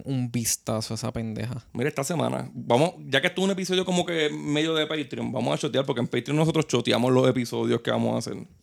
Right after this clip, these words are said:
Speaker 1: Ajá.
Speaker 2: Esta semana Donda, ¿puede ser?
Speaker 1: Sí, puede salir Donda.
Speaker 2: Donda.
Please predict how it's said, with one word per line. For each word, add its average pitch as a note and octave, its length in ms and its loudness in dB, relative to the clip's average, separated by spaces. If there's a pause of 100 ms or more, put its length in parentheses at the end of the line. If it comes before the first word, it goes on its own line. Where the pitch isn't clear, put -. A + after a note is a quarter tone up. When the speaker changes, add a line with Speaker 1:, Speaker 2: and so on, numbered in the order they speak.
(140)
Speaker 1:
Ajá. A2+ 420 -8 (1080)
Speaker 2:
Esta - 240 -6
semana F3+ 320 -2
Donda, E3 340 0
¿puede D3 180 0
ser? D3 220 -4 (1120)
Speaker 1:
Sí, C3+ 380 -8
puede C#3 220 -10
salir D3+ 320 -12
Donda. A#2 400 -12
Speaker 2:
Donda. C#3+ 680 -2